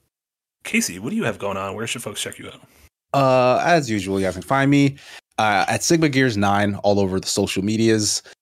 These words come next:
Speaker 2: Uh, I mentioned, uh, my wedding streams, uh, titled Our Big Fat Geek Wedding, every Friday at seven P M Eastern Standard on my personal Twitch channel. Uh, new episode of The Sigma Show, my weekly podcast, every Sunday as well. Uh, we were talking about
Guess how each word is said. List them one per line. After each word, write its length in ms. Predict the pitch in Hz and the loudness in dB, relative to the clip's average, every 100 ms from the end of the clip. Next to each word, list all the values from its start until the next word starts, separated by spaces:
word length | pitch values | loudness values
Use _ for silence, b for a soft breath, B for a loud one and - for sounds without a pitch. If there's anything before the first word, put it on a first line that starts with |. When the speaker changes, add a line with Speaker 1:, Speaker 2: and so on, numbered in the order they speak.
| _ - | _ 0
Speaker 2:
Uh, 80 | 98 | 2
I 120 | 90 | 4
mentioned, 340 | 107 104 110 | 2 4 4
uh, 220 | 98 95 | 4 4
my 180 | 90 92 | 2 0
wedding 240 | 90 110 110 | 2 2 2
streams, 420 | - 117 113 104 - | 2 2 4 2 0
uh, 280 | 98 92 87 _ _ _ _ _ _ _ _ - | 2 2 0 _ _ _ _ _ _ _ _ -2
titled 320 | 110 101 101 | 2 2 2
Our 300 | - 110 104 | 2 4 4
Big 280 | 95 104 101 | 2 0 -2
Fat 380 | - 107 98 - _ _ 107 | 0 0 0 -4 _ _ -12
Geek 340 | - 113 - - - | 0 2 2 -2 -2
Wedding, 500 | 104 131 156 196 196 b - | 2 4 4 0 -4 b -4
every 160 | 107 117 | 0 2
Friday 320 | 123 117 110 | 2 2 2
at 80 | 101 | 2
seven 220 | 113 104 | 0 -2
P 180 | - 110 | -2 0
M 140 | 110 | 0
Eastern 200 | - 101 | -2 -8
Standard 300 | 101 107 104 92 | -4 -2 -2 -2
on 100 | 92 | -4
my 80 | |
personal 300 | 90 104 98 | -2 -4 -2
Twitch 200 | 98 156 | 0 0
channel. 340 | - 151 147 139 B B B | 2 2 2 -2 B B B
Uh, 200 | 110 101 | 2 2
new 120 | 98 117 | 2 2
episode 300 | 117 123 110 | 2 0 0
of 140 | 101 | -2
The 60 | - | -2
Sigma 280 | - 135 | 0 2
Show, 140 | 143 143 | 2 2
my 80 | 117 | 2
weekly 200 | 90 87 | -2 -4
podcast, 440 | - 107 113 107 | 0 0 2 0
every 140 | 101 98 | 0 -2
Sunday 440 | - 104 101 101 B B B | 0 2 4 2 B B B
as 140 | - 82 | -8 0
well. 340 | 104 104 104 - | 4 4 2 -2
Uh, 140 | 90 90 | -2 -2
we 60 | |
were 80 | 95 | -2
talking 220 | 98 101 | -2 0
about 240 | 95 95 | 2 2